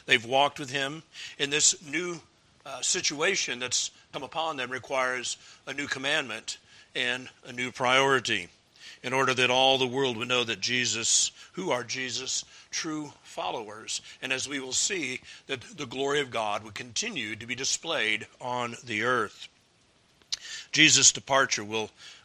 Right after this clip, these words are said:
necessarily bring deep grief to his disciples. They will be alarmed, they will be frightened, they will be confused as things continue to unfold.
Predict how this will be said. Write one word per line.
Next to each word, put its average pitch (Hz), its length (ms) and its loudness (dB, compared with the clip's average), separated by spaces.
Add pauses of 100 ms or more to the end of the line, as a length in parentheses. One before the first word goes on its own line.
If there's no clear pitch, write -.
(120)
necessarily 123 840 6
bring 127 340 -8 (200)
deep 143 280 -10 (180)
grief 135 460 -10
to 120 100 -4
his 113 220 -8
disciples. 110 800 -4 (460)
They 123 160 -2
will 139 100 -2
be 135 100 4
alarmed, 135 500 0
they 139 80 0
will 123 120 -4
be 117 100 -6
frightened, 147 800 0 (380)
they 139 100 -2
will 135 80 -2
be 123 100 0
confused 160 1040 -4 (480)
as 143 240 0
things 156 360 -2
continue 147 460 -2
to 139 160 -2
unfold. 147 640 -2